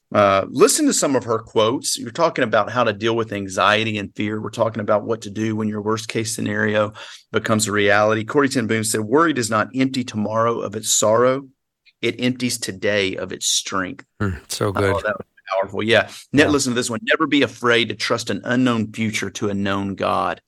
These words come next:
Speaker 2: Ooh, I
Speaker 1: Uh,
Speaker 2: like that one,
Speaker 1: another
Speaker 2: too.
Speaker 1: one, another one, she said, "If you look at the world, you'll be distressed. If you look within, you'll be depressed. And if you look at God, you'll be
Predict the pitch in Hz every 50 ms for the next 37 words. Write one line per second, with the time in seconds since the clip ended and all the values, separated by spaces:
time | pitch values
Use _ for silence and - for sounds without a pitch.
0 | _ _ _ _ _ _ _ 110 113 123 123 120 107 90 82 - - - 104 98
1 | 104 104 - - 98 92 92 92 - 113 127 135 143 143 123 117 107 - - _
2 | _ _ _ _ - 117 123 135 147 143 139 127 127 120 - 127 110 - - 123
3 | 117 113 110 113 123 131 147 165 185 - 143 - - 143 123 113 139 151 165 180
4 | 185 151 120 131 117 101 120 123 - 117 113 - - - - 127 135 139 139 147
5 | - - 110 - 120 120 117 127 131 127 - 107 107 117 123 135 139 143 135 117
6 | 113 98 120 113 107 110 110 - - 139 135 123 107 101 107 110 - - _ _
7 | - - - 113 117 110 110 120 127 123 127 127 127 120 95 - 113 107 117 113
8 | 127 139 110 92 92 90 95 - _ - 110 107 101 95 107 107 107 107 -